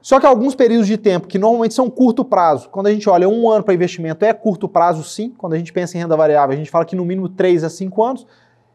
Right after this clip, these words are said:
mas vai ter momentos como esse que mesmo assim, você comprar na melhor empresa, elas vão cair antes de começar a subir. Mas pode ter certeza que no momento que as coisas normalizarem,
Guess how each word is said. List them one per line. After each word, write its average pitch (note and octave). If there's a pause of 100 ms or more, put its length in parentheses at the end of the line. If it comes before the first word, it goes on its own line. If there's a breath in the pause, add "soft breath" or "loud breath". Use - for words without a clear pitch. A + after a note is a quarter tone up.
(180)
mas C4+
vai C4+
ter D4
momentos A#3+
como C#4+
esse C4
que D#4+
mesmo C4+
assim, B3
você A#3
comprar A#3
na A#3+
melhor B3
empresa, B3 (200)
elas C#4+
vão B3+
cair A3
antes A3
de A3
começar A3
a -
subir. F3+ (320 soft breath)
Mas F3
pode A3
ter A#3
certeza F#3+
que F3+
no F3+
momento F#3
que A#3+
as A3+
coisas F#3+
normalizarem, F3+